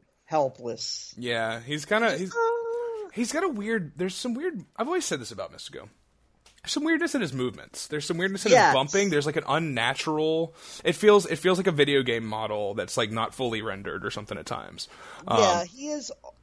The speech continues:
Speaker 1: awkward in a way that works for him, but is also
Speaker 2: I like him, yeah.
Speaker 1: Oh, yeah, I think he's, I think, I don't think there's any disputing, uh, like, hi-, what made him a star.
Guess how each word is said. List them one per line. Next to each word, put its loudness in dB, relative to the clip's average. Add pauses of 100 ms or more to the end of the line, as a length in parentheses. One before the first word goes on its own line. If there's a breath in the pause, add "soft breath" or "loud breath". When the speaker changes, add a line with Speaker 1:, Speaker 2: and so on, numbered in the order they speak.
(220)
Speaker 1:
awkward 2
in -2
a 2
way 4
that -4
works -2
for 4
him, 2 (280 soft breath)
but 4
is 4
also 10
Speaker 2:
I 12
like 12
him, 8
yeah. -2 (280)
Speaker 1:
Oh, 6
yeah, 6
I 6
think -6
he's, -4 (480 soft breath)
I 6
think, -6 (600)
I 2
don't 0
think -6
there's -2
any 2
disputing, -4 (100)
uh, 4
like, 0
hi-, 2 (200)
what 6
made 2
him 0
a -2
star. 0